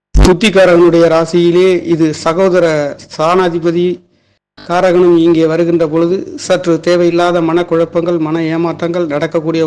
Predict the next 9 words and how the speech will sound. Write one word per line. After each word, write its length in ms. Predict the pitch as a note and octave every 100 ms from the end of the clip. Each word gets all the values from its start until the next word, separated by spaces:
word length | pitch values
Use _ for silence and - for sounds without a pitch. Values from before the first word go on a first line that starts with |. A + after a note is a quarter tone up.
| D#3
ஒரு 80 | D3+
அமைப்பு 300 | E3 E3+ F3+ D3+
மிதுன 240 | D3+ D#3+ D#3+
ராசிக்கார 420 | D#3 D#3 D3+ D3+ D#3
நேயர்களுக்கு 500 | D#3+ D#3+ D#3+ D#3 E3 D#3+ D3+
இந்த 100 | D3 D3+
ஆவணி 220 | E3 E3 D#3
மாதங்களிலே 500 | D#3 D#3 D3+ D3+ D3+ D3+
இருக்கின்றது. 420 | D#3 D3+ D3+